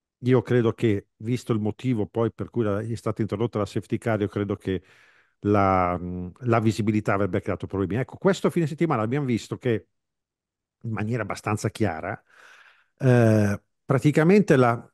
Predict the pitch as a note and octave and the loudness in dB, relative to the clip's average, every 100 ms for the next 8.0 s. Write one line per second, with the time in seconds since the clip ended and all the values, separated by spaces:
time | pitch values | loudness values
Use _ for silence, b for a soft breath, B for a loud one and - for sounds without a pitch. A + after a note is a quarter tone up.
0 | - C3 D3+ - E3+ D3+ C3+ - A#2 A2 | -2 2 2 4 4 6 4 0 0 0
1 | G#2+ C3 A#2 A2+ A2 G2+ G2+ B2 A2+ G2+ | -2 -2 -2 0 -2 -4 -4 -4 -2 -6
2 | - A#2+ A2 E2 - F#2+ G#2+ A2+ G#2 F#2+ | -6 -6 -4 -4 -8 -8 -2 2 2 0
3 | A#2+ - B2+ - A2+ A2 - G2+ - F2 | -2 0 -2 0 -2 -2 -4 -6 -4 -6
4 | F2+ D#3 A3 F3+ A#2+ - - A#2 A#2 A#2 | 0 2 2 2 2 0 -4 -4 -2 -4
5 | B2+ - A2+ A#2+ A2 A2 G#2+ F2+ A2 - | -4 -4 -4 -2 -2 -2 -4 -4 -10 -12
6 | - A#2+ G#2 F#2+ - C3+ B2 A#2 A2 A#2 | -8 0 0 0 -2 0 2 2 -2 -2
7 | A2+ A2+ B2 B2+ A#2 G#2+ E2+ F#2 C#3 | -2 0 0 2 0 -2 -2 -4 -6